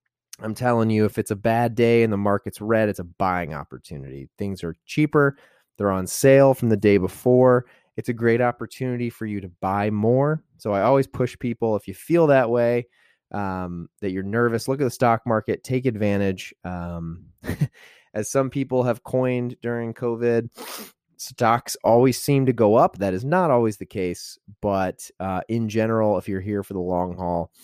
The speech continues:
that most likely and historically has always been the case. So again, I am no, uh, you know, hedge fund manager, no one who publicly,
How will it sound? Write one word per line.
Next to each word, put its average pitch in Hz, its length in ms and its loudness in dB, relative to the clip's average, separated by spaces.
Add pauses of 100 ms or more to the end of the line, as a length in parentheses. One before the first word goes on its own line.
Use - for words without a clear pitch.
(520)
that 104 220 2
most 110 420 2
likely 117 460 0
and 95 100 -2
historically 110 800 0
has 92 180 -6
always 87 320 -2
been 80 400 -6 (120)
the 78 100 -12
case. - 500 -18
So 73 180 -10
again, 78 420 -8 (140)
I 101 120 0
am 104 220 0
no, 107 500 4 (440)
uh, 92 460 -4 (120)
you 107 140 -2
know, 87 260 0 (180)
hedge 131 280 0
fund 123 240 6
manager, 113 500 6
no 107 200 4
one 113 240 2
who 104 380 2 (120)
publicly, 104 720 -4